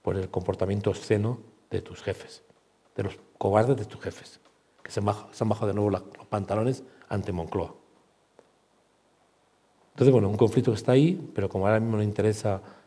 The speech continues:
ir a los campamentos de refugiados porque el presidente del Polisario va a hablar y va a explicar su versión sobre lo ocurrido hace unos meses, pues resulta que se prohíbe, se censura. Da igual quién esté.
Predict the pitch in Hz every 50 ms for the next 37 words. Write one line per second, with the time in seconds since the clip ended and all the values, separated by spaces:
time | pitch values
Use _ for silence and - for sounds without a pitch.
0 | _ _ _ _ - 117 110 113 - - - - - 87 92 95 92 92 90 -
1 | - - - - 98 101 - 117 107 101 107 - - 123 123 107 - - - -
2 | - 82 85 82 - - - - _ _ _ - 95 - - 107 - 101 95 95
3 | - 110 101 - - 101 92 90 - - 117 104 95 90 90 95 110 113 101 113
4 | 110 - - - - - _ _ _ _ - - 92 85 90 92 - - - 101
5 | 92 104 95 92 95 - - 95 90 90 - - 110 107 104 - - 95 90 90
6 | 87 85 85 - - - - _ _ _ _ _ - 90 87 - - 87 98 95
7 | 98 95 95 92 - - 98 95 98 101 98 98 104 120 117 - - 160 175 -
8 | - - - _ _ _ _ _ _ _ _ _ _ - - - - - 104 101
9 | - 123 107 107 107 107 110 - - - _ _ - - - - - 107 98 95
10 | 95 95 95 - - - 104 - - 90 82 - - 104 101 - - - - _
11 | _ _ _ _ _ _ _ _ _ _ _ _ _ _ _ _ _ _ - 156
12 | 156 170 139 120 113 113 - - 170 151 -